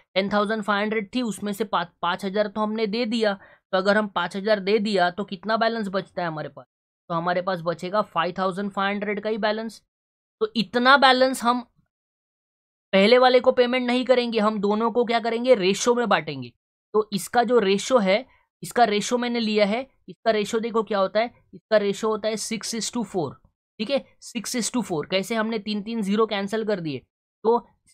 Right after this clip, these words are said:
six is to four ये इसका रेशियो है, इसको अगर आप कैंसिल करोगे तो आपको रेशियो आएगा three is to two। तो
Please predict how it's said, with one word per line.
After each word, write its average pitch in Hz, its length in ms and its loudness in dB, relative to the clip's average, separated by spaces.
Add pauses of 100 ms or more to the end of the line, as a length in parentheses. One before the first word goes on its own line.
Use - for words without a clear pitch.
six - 220 -4
is 247 160 -2
to 240 140 0
four 226 260 2
ये 233 180 -2
इसका 226 260 -2
रेशियो 208 340 -2
है, 180 260 -4
इसको 220 220 -6
अगर 226 200 0
आप 233 140 0
कैंसिल 190 380 -4
करोगे 220 300 -2
तो 214 120 -2
आपको 214 240 -2
रेशियो 196 300 -2
आएगा 208 220 0
three 202 180 -4
is - 120 -6
to 233 120 -4
two। 254 200 -2 (600)
तो 262 220 0